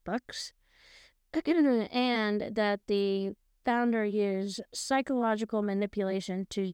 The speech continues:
gain and keep followers. Um, and so she experienced that a lot, and she on-, not only exper-, experienced that with the original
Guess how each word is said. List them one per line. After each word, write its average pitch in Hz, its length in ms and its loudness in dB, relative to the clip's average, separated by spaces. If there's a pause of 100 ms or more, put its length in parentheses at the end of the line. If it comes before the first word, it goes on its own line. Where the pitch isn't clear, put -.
(160)
gain 202 440 0
and 196 140 -2
keep - 420 -6
followers. - 680 -12 (640)
Um, 190 480 -2 (100)
and 202 320 -2
so 196 180 -2
she 269 280 0
experienced 202 560 -2
that 180 160 2
a 185 60 0
lot, 185 340 0
and 208 180 -2
she 226 220 0
on-, 226 160 2
not 220 200 2
only 226 280 0
exper-, 190 400 -4
experienced 185 560 -6
that 185 160 -2
with 180 120 -4
the 175 120 -2
original 196 760 0